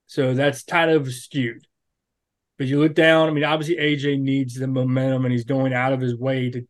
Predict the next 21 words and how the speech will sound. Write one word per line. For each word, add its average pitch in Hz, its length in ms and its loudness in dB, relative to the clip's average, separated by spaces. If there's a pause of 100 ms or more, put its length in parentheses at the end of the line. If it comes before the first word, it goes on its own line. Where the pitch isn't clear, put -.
do 131 220 0
this, 120 240 -2
and 120 100 -6
there's 120 200 -4
a 120 60 -6
reason. 127 520 -4 (1400)
He's 127 120 -6
not 165 220 4
having 139 240 2
fun 131 140 -2
on 123 80 0
the 113 80 -6
Cup 120 240 -4
side. 113 240 -6
He 131 100 -2
needs 139 340 -2
a, 127 200 -2
he 139 160 -4
needs 139 240 -4
a 135 80 -2
dub. 120 400 -6